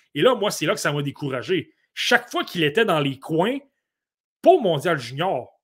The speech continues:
pas au mondial senior, dans la, dans le championnat mondial des moins de dix-huit ans, c'était, il était beaucoup trop invisible dans les coins, il perdait beaucoup trop de batailles, il semblait désintéressé.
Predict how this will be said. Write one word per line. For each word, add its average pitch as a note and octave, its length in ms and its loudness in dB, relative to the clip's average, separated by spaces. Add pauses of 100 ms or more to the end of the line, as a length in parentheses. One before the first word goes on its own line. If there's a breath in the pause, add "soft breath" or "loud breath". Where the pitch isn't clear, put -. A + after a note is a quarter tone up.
pas - 100 -4
au D#4 120 0
mondial D#3 440 0
senior, D3+ 640 -6 (640)
dans E3 200 0
la, F3 280 0 (400)
dans D3+ 120 -2
le E3 120 -2
championnat A#3 520 -4
mondial G3 580 0
des D3+ 160 -2
moins E3 240 -6
de C#3+ 180 -4
dix-huit D3+ 640 -10
ans, F#3+ 140 -2 (760 soft breath)
c'était, E3+ 360 -4
il D#3 80 -8
était F3 160 -4
beaucoup E3+ 440 -12
trop - 360 -8
invisible F3+ 520 0
dans D3+ 120 -2
les C3+ 180 -4
coins, E3+ 260 -12
il F3 120 -10
perdait C#3 320 -4
beaucoup C#3+ 280 -10
trop A#3+ 180 0
de F#3 60 -4
batailles, F3 400 0
il D3+ 40 -8
semblait D#3 460 -2
désintéressé. E3 1120 -4